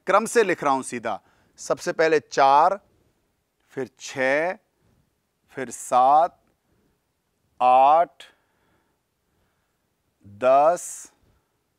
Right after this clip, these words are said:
बारह और तेरह। अब क्रम से जमाने के बाद हम यहां देखते हैं एन बराबर सात है, विषम संख्याएं हैं,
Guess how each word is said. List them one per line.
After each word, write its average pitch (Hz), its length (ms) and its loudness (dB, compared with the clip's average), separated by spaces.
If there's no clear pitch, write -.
बारह 117 840 -2
और 127 400 -2
तेरह। 120 320 -6
अब - 220 0
क्रम 208 200 2
से 196 200 -2
जमाने 190 440 4
के 160 160 -4
बाद 131 320 0
हम 196 180 0
यहां 214 340 2
देखते 180 360 -4
हैं 175 480 -6
एन 190 320 -4
बराबर 156 640 0
सात 131 580 -2
है, 90 180 -20
विषम 233 380 0
संख्याएं 147 540 -6
हैं, 92 260 -20